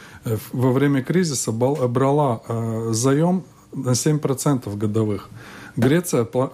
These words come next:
платит очень низкие проценты по своим, э, э, <clears throat> долгам,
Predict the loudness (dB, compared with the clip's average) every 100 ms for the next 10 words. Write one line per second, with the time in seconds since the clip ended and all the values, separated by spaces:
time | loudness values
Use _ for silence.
0 | -4 0 0 0 -2 -2 0 0 0 0
1 | 0 -2 0 -2 2 0 0 -6 -4 0
2 | 0 0 -4 -4 -4 -4 -4 -4 -6 -6
3 | -10 -16 -12 0 2 2 0 -6 -2 2
4 | 4 4 0 0 2 0 0 -4 -4